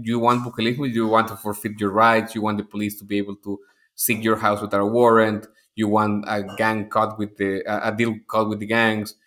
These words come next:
you want to have no, uh, uh, information whatsoever about what the government does with money. You have, you, you want everything to be reserved, from the number of homicides to the number of deaths during the pandemic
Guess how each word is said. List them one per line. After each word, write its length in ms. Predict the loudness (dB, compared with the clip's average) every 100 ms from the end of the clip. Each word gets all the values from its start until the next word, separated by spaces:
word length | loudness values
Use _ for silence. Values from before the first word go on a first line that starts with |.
| _ -6
you 100 | 0
want 320 | 2 2 0
to 60 |
have 280 | -2 0 -2 -6
no, 580 | 0 4 4 4 -2 -8 -6
uh, 160 | -6 -6
uh, 300 | -12 _ -10
information 640 | -6 -4 -2 -2 -2 -2
whatsoever 600 | -2 -2 0 2 4 2
about 300 | 0 0 0
what 140 | 0 -4
the 100 | -8 -12 _
government 420 | 2 4 4 0 -4
does 240 | -4 -6 -12
with 80 | -14
money. 500 | -6 -4 -2 -4 -6 -8 _ _ _
You 100 | -10
have, 460 | 0 2 2 -2 -10
you, 120 | -14
you 180 | -6 -2
want 320 | 2 2 0 -2
everything 640 | -2 0 -2 -2 -4 -4
to 80 | -8
be 160 | -4 0
reserved, 520 | 0 4 4 2 2
from 300 | 2 2 -2
the 160 | -2 0
number 300 | 0 4 2
of 140 | 4
homicides 640 | 2 2 -2 -2 -4 -8 -18 _ _ _
to 160 | 0 2
the 100 | 4
number 300 | 2 4 4
of 160 | 2 2
deaths 220 | 0 0
during 180 | -2 0
the 100 | 0
pandemic 640 | 0 0 0 0 -2